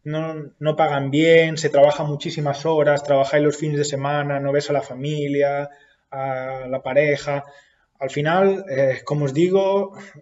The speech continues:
la pasión es la pasión y, como dicen por ahí, "sarna con gusto no pica". Y también os tengo que decir que cada uno tiene su opinión, incluso gente que trabaja conmigo en la competición y que ha hecho una carrera muy parecida a la que he hecho yo,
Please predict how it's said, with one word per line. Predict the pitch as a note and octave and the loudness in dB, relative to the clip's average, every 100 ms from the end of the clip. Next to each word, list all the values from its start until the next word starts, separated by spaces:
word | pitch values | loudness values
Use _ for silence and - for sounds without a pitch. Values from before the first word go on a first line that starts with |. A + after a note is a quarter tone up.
| - | -6
la | C#3+ C3+ | -2 0
pasión | C#3 D#3+ F3+ | 0 0 0
es | D#3+ | 0
la | D#3+ | -2
pasión | D3 - C#3 B2+ | -2 0 0 0
y, | A#2+ B2 B2 - _ | -6 -16 -20 -20 _
como | C3+ C3+ | -10 -6
dicen | D3 D#3 D3+ | -4 -4 -2
por | C#3 | 0
ahí, | C#3 D#3+ E3 D3 | 2 2 -2 -4
"sarna | C#3 C#3+ C#3 | -4 -4 -4
con | C3+ C3 | -8 -6
gusto | C#3 C#3 C#3+ B2+ - | -8 -2 0 -2 -2
no | C#3 C3+ | -6 -2
pica". | D3+ D#3 G#3 A#3 - - - - _ _ | -4 -2 -2 -4 -12 -20 -20 -20 _ _
Y | D3+ | -4
también | E3+ C#3 D3 | -2 0 -2
os | D#3 | -2
tengo | E3 D#3 | -2 0
que | |
decir | C#3 D3 | 0 0
que | - C3+ | -4 -2
cada | D3+ D3+ | 0 2
uno | D#3+ F#3 | 2 0
tiene | D#3 E3 | -2 -2
su | D#3+ | -4
opinión, | D3 B2+ F3 F3+ | -4 -6 -6 -6
incluso | C3 C3+ B2+ | -8 -10 -8
gente | - D3 | -6 -4
que | D3+ | 0
trabaja | D3 C#3 C#3 D3 | 2 2 0 -4
conmigo | C3+ C#3+ C#3+ | -6 -2 0
en | |
la | C#3 | 0
competición | C3+ B2+ B2+ - D#3 F#3+ E3 | -2 -8 -12 -8 -6 -6 -8
y | - | -10
que | B2+ | -6
ha | B2+ | -6
hecho | B2+ C#3 B2+ _ _ _ _ _ - | -6 -8 -12 _ _ _ _ _ -10
una | C#3 C#3 - | -6 -6 -2
carrera | C3+ C3+ D3 | 2 4 2
muy | D3 C#3+ | 0 0
parecida | C#3 B2+ D3 | 0 0 0
a | C#3+ | 2
la | C3+ | 2
que | C#3 | 0
he | |
hecho | C3 C3 | -2 -2
yo, | C#3+ G#3 C4 | 0 0 -4